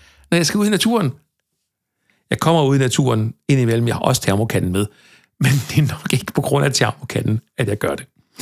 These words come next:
Nå, anyway, det var et sidespring. Det er nu, du skal afgøre, om syv tusind et hundrede nioghalvfems kroner vejledende er prisen værd for dig med det her ur her.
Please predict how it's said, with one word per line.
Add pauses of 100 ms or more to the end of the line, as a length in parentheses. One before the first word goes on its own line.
(480)
Nå, (140)
anyway, (180)
det
var
et
sidespring.
Det
er
nu,
du
skal
afgøre,
om
syv
tusind
et
hundrede
nioghalvfems
kroner
vejledende
er (260)
prisen
værd
for
dig
med
det
her
ur
her.